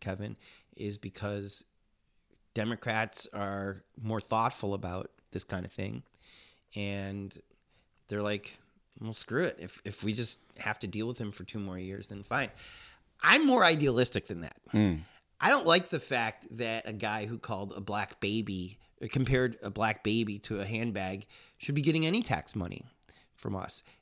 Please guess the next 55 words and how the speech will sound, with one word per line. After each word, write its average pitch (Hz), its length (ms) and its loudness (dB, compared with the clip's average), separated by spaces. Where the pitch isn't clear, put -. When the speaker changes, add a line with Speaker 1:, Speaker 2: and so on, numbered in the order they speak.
Speaker 1:
And 120 200 2
what, 151 260 0
they 110 80 2
get, 107 160 0
like, 101 160 -2
two 120 160 -2
hundred, 117 320 -4
two 127 120 -4
hundred 120 160 -2
fifty 127 220 -2
grand 123 360 4
a 131 40 0
year? 143 340 0
Speaker 2:
Uh, 92 460 2
what 107 120 6
is 110 80 10
it? 98 80 6
I 95 180 8
don't 123 140 10
know 104 100 10
what 101 120 10
it 104 100 6
is 113 140 8
now. 95 80 8
Speaker 1:
It's 90 60 8
a - 20 8
Speaker 2:
Is - 40 10
Speaker 1:
lot - 60 10
Speaker 2:
it - 40 8
Speaker 1:
of - 40 8
money. - 160 10
Speaker 2:
two 120 100 12
eighty? 151 280 8
Two 127 160 2
eighty 143 180 4
now? 160 140 2
Speaker 1:
Two 220 140 8
eighty? 285 460 6
Speaker 2:
Or, - 80 4
I'm 101 120 4
not 196 120 6
Speaker 1:
Yeah, - 140 4
Speaker 2:
sure. 92 140 -2
Speaker 1:
it's - 100 -12
too - 180 6
much. - 420 -2
Speaker 2:
<laughs> - 960 6
Speaker 1:
So 196 380 6
either, 233 600 10
either 196 460 6
prove 226 480 8
that 196 180 8
you 160 260 0
truly 170 500 4
do 131 540 4